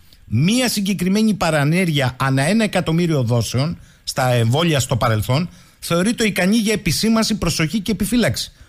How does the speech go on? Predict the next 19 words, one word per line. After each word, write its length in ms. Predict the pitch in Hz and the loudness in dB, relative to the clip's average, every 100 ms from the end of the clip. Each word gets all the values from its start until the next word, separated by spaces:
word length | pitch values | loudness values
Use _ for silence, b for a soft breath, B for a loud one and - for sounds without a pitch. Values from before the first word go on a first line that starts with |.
| b - | b -4
Το 120 | 160 | 0
να 160 | 151 151 | 2 2
βρίσκει 300 | 226 - 220 | -2 -2 -2
σήμερα 360 | 220 240 226 | 2 2 2
σαράντα 840 | - - 156 170 226 214 123 90 B B B | 0 0 0 0 2 2 0 -2 B B B
ή 220 | - 247 | -2 0
εξήντα 440 | 214 - 240 262 233 | 0 -2 0 0 0
περιστατικά 540 | 170 151 175 151 202 | -2 -2 -2 -2 0
με 80 | 202 | 0
την 140 | 151 170 | 0 0
ίδια 200 | 214 208 | 2 0
παρανέργεια 600 | 170 151 170 196 180 170 | 0 2 2 0 -2 -2
ανά 200 | 151 147 | 0 2
ένα 180 | 160 226 | 2 2
εκατομμύριο 500 | 220 151 - 190 185 | 0 -2 0 0 0
δόσεις 480 | 123 185 - 120 - b b b b b | 0 -2 -2 -4 -4 b b b b b
είναι 220 | - 202 | -2 0
σπάνιο 400 | 180 - 143 170 | 0 0 0 0
φαινόμενο. 680 | 160 117 98 92 107 175 123 | 0 0 0 2 2 0 -2